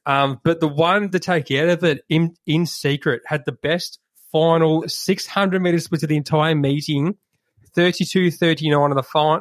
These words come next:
and the fastest final two hundred splits in ten ninety-five. And Zach Pert, like, i-, i-, if, if that drew a gate, I think it would have beat. If, even if I wish I win drew a barrier, I still think if In Secret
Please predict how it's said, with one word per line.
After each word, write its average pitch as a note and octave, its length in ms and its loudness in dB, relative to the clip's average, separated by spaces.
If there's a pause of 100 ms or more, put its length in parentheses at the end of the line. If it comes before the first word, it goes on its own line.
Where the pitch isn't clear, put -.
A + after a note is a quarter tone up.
and D3 100 -2
the C3 60 -4
fastest D#3+ 520 -2
final D#3 200 0
two C#3+ 220 -2
hundred C3+ 340 -4
splits - 440 -6 (440)
in C#3+ 180 0
ten D#3 260 -2
ninety-five. C#3+ 640 2
And B2+ 120 -2
Zach E3 240 -4
Pert, D3+ 240 -4
like, B2+ 240 -2 (400)
i-, G3+ 40 0
i-, A3+ 400 -4
if, G#3 160 -2
if A3+ 160 -4
that B3+ 180 0
drew A#3 160 0
a E3+ 60 2
gate, D#3+ 300 0
I D3 120 2
think F#3 180 -2
it D#3+ 40 0
would D3+ 140 2
have B2+ 80 -2
beat. C3 240 2
If, D3 300 -4 (460)
even G3 220 2
if A3+ 140 2
I G3 80 4
wish F3+ 200 2
I F3 40 4
win D3+ 160 2
drew C#3+ 120 4
a B2+ 60 2
barrier, B2+ 320 2
I D#3 160 2
still F3+ 280 -2
think D3+ 220 -4
if C3+ 120 -2
In C#3 120 -2
Secret C#3 400 -2